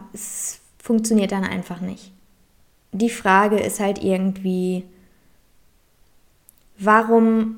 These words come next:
haben wir das Gefühl, dass wir irgendwie immer was leisten müssen? Und das ist ja einfach ganz krass in unserer Gesellschaft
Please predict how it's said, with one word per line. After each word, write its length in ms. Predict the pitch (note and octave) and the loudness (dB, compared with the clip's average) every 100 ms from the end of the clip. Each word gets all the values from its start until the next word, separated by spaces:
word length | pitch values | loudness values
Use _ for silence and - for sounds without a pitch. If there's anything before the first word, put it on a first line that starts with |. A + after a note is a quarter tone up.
| G#3 | 2
haben 240 | G#3 G#3+ | 4 4
wir 80 | F#3+ | 4
das 180 | G3 G3 | 0 -2
Gefühl, 560 | G3 - - A3+ A3+ | -8 -6 -2 2 4
dass 280 | A3 G3 - | 2 0 -2
wir 100 | F#3+ | -4
irgendwie 320 | - G3+ G3 | 0 -2 -2
immer 340 | - G3+ F#3 F#3 | -2 0 0 -2
was 220 | F3+ - | -6 -6
leisten 560 | F3 F3+ - - F3 E3+ | -2 -2 -4 -8 -6 -6
müssen? 420 | F3 F3+ E3+ F3+ - - _ _ _ _ _ _ _ _ _ _ _ _ - | -6 -6 -8 -10 -18 -20 _ _ _ _ _ _ _ _ _ _ _ _ -4
Und 580 | G3 F#3+ F#3+ F#3 F#3 - - - - | 2 2 2 0 -4 -10 -20 -18 -4
das 180 | G3 - | -2 -2
ist 180 | A3 | 0
ja 120 | C4 G3 | 2 2
einfach 440 | G3+ G#3+ G#3 - | 2 -2 -6 -4
ganz 320 | G3+ G3 F#3+ | -2 -2 -4
krass 360 | - F#3 F#3+ - | -6 -6 -4 -4
in 80 | F#3+ | -2
unserer 320 | F#3+ F#3 F3+ | -2 -2 0
Gesellschaft 720 | F#3 F3+ F3+ F#3 F#3+ F#3 - | 0 2 0 0 -8 -12 -16